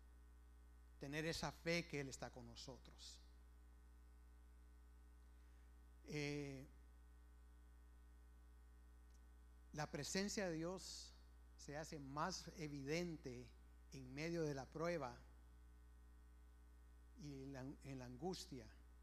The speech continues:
que nosotros palpamos más la presencia del Señor en ese momento que en un momento en el cual no hay tribulación, que no hay prueba. ¿Y por qué es eso? Porque no,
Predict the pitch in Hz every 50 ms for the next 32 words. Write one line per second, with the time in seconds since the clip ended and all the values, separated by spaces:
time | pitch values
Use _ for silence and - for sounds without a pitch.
0 | - - - - - - - - - - - - - - - - - - - -
1 | - - - - - - - - - - - - - - - - - 147 127 127
2 | 131 160 - 180 151 - 143 131 123 - 160 160 165 160 151 147 147 160 170 175
3 | 170 170 160 - - 165 151 165 156 147 - 143 143 147 147 147 151 147 160 160
4 | 139 143 151 151 151 143 - 127 113 107 - - - - - - - - - -
5 | 147 135 135 147 156 160 156 151 147 156 165 156 - 147 139 135 127 127 - -
6 | 143 143 143 139 139 135 135 139 139 147 151 143 139 143 - - 143 127 120 127
7 | 123 117 113 - - 135 127 127 127 - 135 127 131 131 139 143 156 147 - 143
8 | 131 127 117 113 117 113 - - - - - - - - - - - - - -
9 | - - - - - - - - - - - - - - - - - - - -
10 | - - - - - - - 175 - - 160 - - 185 - - 208 196 - -
11 | 139 117 - - - - - - - - - - - - - 143 127 - - 131
12 | 135 143 151 160 170